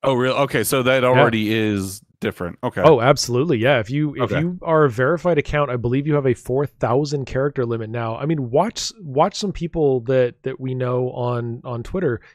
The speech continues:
Speaker 2: If you look at certain accounts, like, it's a, it's a, a wall paragraph of text.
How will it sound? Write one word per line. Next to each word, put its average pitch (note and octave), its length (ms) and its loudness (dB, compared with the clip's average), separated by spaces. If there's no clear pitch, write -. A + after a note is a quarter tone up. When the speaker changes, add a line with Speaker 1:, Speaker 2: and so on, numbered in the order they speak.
Speaker 2:
If C3 140 -8
you F3+ 80 -4
look F3 180 -4
at D#3+ 80 -4
certain E3 260 -4
accounts, D3+ 460 -4
like, D3 160 -2
it's - 140 -6
a, C#3+ 120 2
it's F#3 140 2
a, C3+ 180 6
a A#2+ 160 0
wall C#3+ 300 6
paragraph C3 500 2
of G2+ 80 -14
text. - 460 -10